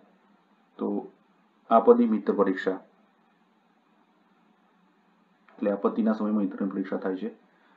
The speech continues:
અને આ પછી છે ત્રીજું ખાલી જગ્યા લભતે જ્ઞાનમ, તો શ્રદ્ધાવાન લભતે જ્ઞાનમ. ત્યારબાદ ચોથું છે ખાલી જગ્યા બલમ તસ્ય, તો અહીંયા આવશે બુદ્ધિ, બુદ્ધિ હ યસ્ય બલમ તસ્ય.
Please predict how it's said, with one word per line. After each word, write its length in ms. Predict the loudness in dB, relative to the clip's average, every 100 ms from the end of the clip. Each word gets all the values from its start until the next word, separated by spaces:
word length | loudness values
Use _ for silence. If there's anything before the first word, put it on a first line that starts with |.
| _ _
અને 180 | -8 -4
આ 40 | -4
પછી 300 | -6 -8 -6
છે 340 | -4 -4 -6 -10 -20 _ _ _ _ _ _ _ -20 -20 -20 -20 -20 -20 -20 -20 -20 -20 -20 _ _ _ _ _ _ -20 _
ત્રીજું 480 | 0 2 0 -2 -10
ખાલી 220 | 0 4 10
જગ્યા 120 | 10
લભતે 300 | 10 6 2
જ્ઞાનમ, 380 | 6 8 6 4 -10 _ -2
તો 300 | 0 0 -6 -20 -20 -8 0
શ્રદ્ધાવાન 540 | 2 10 10 12 8
લભતે 280 | 6 4 2
જ્ઞાનમ. 360 | 4 4 2 -2 -14 _ _ _ _ _ _ _ _ _ -20 -20 _ _ _ -20 -14 -2
ત્યારબાદ 220 | 0 2
ચોથું 260 | 2 0
છે 80 | -2
ખાલી 180 | 0 2
જગ્યા 160 | 6 6
બલમ 240 | 6 4
તસ્ય, 320 | 4 0 -4
તો 580 | -12 -16 _ _ _ -8
અહીંયા 180 | -2 0
આવશે 260 | -2 -4
બુદ્ધિ, 560 | -6 -6 -2 2 2 0 -4
બુદ્ધિ 280 | -6 0 2
હ 60 | 4 4
યસ્ય 380 | 2 0 -2 -2
બલમ 260 | 0 0 0
તસ્ય. 360 | -2 -4 -4